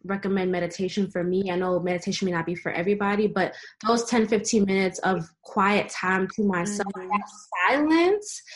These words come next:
Speaker 1: that
Speaker 2: Yeah.
Speaker 1: silence teaches so much. It teaches a lot.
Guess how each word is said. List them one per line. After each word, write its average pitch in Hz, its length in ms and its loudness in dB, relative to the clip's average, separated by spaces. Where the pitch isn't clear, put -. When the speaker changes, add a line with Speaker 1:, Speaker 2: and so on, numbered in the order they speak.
Speaker 1:
that 277 240 6
Speaker 2:
Yeah. 175 120 0
Speaker 1:
silence 233 400 0
teaches 240 600 -2
so 214 480 2
much. 180 520 -2
It 175 140 -6
teaches 233 380 -4
a 180 100 -4
lot. 170 380 0